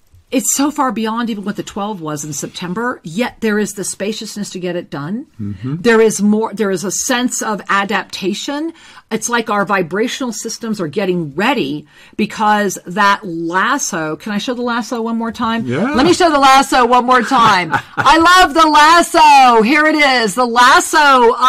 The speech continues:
Speaker 1: of this year. You see that? It's a big old lasso thrown around the whole year that was ignited by the dragonfly. And that dragonfly, at the end of this month, will start lifting.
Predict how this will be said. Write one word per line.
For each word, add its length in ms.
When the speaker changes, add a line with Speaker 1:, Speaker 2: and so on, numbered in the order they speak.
Speaker 1:
of 160
this 260
year. 320
You 140
see 240
that? 220
It's 140
a 60
big 260
old 340
lasso 680
thrown 580
around 280
the 80
whole 240
year 500
that 180
was 220
ignited 1120
by 460
the 140
dragonfly. 1040
And 200
that 260
dragonfly, 1200
at 180
the 180
end 220
of 160
this 340
month, 680
will 220
start 720
lifting. 640